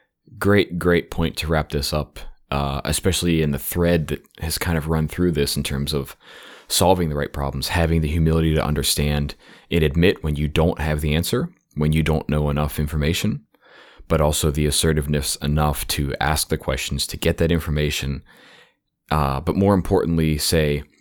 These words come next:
"We are confident in the choices we're making because of the process we've followed," I think is a great way to kind of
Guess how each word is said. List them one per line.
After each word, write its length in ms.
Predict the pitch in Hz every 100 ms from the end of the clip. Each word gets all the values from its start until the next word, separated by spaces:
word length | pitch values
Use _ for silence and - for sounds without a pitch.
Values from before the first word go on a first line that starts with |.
| _ -
"We 140 | 92
are 60 | 82
confident 520 | - 87 85 82 76
in 420 | 73 73 71 71 -
the 140 | -
choices 540 | 71 - 82 78 73 73
we're 100 | 71
making 480 | 65 65 - 65 - _
because 800 | - 76 - 80 85 76 - - -
of 160 | 69 69
the 100 | 71
process 440 | 60 58 - -
we've 100 | 60
followed," 420 | - 64 62 - - _ _ _ _ _ _ -
I 140 | 67
think 180 | 71 73
is 140 | 71 71
a 40 |
great 280 | 64 69 -
way 140 | 67
to 100 | 67
kind 220 | - 69
of 260 | 64 62 -